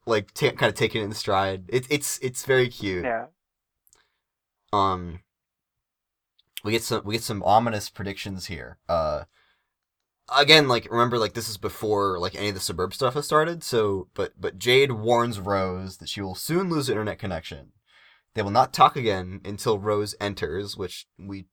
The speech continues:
Speaker 1: can assume to mean enters the medium in her session.
Speaker 2: Yeah.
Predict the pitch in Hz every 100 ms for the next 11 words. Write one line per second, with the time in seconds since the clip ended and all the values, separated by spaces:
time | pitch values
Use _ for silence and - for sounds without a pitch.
0 | _ - 101 - 104 98 92 90 80 92
1 | 104 92 87 90 95 101 101 - - 87
2 | 95 87 - 85 - 98 95